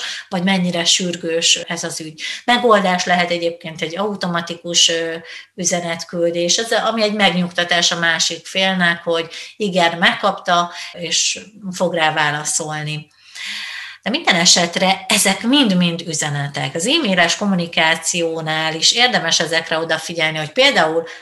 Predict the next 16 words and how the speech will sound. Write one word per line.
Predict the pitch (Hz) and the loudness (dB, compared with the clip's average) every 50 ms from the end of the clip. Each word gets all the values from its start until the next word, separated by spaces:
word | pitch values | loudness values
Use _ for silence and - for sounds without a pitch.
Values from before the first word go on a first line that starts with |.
| - _ - | -20 _ 0
akár | - 247 240 - 240 220 196 202 | 2 2 2 4 4 2 4 4
ilyen | 190 180 175 | 2 2 2
egyszerű, | 175 175 175 - - 180 165 165 | 0 0 -2 -2 -4 -4 -2 -2
hogy | 165 165 160 | -4 -4 -6
a | 151 - - | -8 -4 2
tárgyat | - 214 202 180 170 170 165 160 - | 4 6 6 6 4 4 0 0 -2
hogyan | - - 170 165 160 156 156 151 | -2 -4 -2 0 0 0 -2 -2
fogalmazom | - - 170 160 156 156 151 151 151 151 151 147 - 156 151 151 151 | -4 -4 -2 -2 0 0 0 -2 -2 -4 -6 -6 -6 -6 -6 -4 -4
meg. | 147 143 143 143 147 - _ _ _ - - - - - - - - - _ _ _ _ _ _ _ | -2 -2 -2 -4 -6 -10 _ _ _ -20 -16 -16 -14 -14 -14 -16 -18 -20 _ _ _ _ _ _ _
És | - - 180 - | -6 -2 0 2
ilyen | - 403 320 185 | 4 4 4 6
értelemben | 170 170 175 170 - 156 160 156 151 156 151 | 6 4 4 4 2 2 2 2 0 0 -2
az | 156 156 - | -4 -2 0
empátia | - 208 196 180 180 - 165 147 143 143 139 - 165 160 156 156 | 2 4 4 4 4 4 4 4 4 2 -2 -4 -4 -2 0 0
egy | 151 151 151 151 | 0 0 0 -2
fontos | - - - 170 160 156 151 - - 156 156 156 - - - - - - | -6 -8 -8 -8 -8 -8 -8 -10 -10 -12 -6 0 2 2 2 2 -2 -8